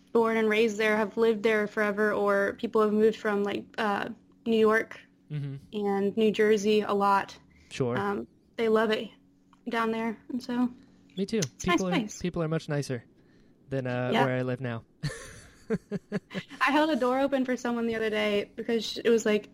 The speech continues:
Speaker 1: a young lady with a huge baby stroller, and, like, I don't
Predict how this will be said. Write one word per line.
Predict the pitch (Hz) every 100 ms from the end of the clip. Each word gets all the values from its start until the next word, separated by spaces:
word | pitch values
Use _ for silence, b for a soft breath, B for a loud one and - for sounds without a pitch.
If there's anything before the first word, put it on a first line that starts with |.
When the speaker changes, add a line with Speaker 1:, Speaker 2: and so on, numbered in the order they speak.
| _
Speaker 1:
a | 233
young | 226 220 220
lady | 208 214
with | 208 208
a |
huge | 208 240 220 208 -
baby | 208 220 226
stroller, | - 190 196 196
and, | 190
like, | 185 196 - _ _ b b b b _ _ -
I |
don't | 220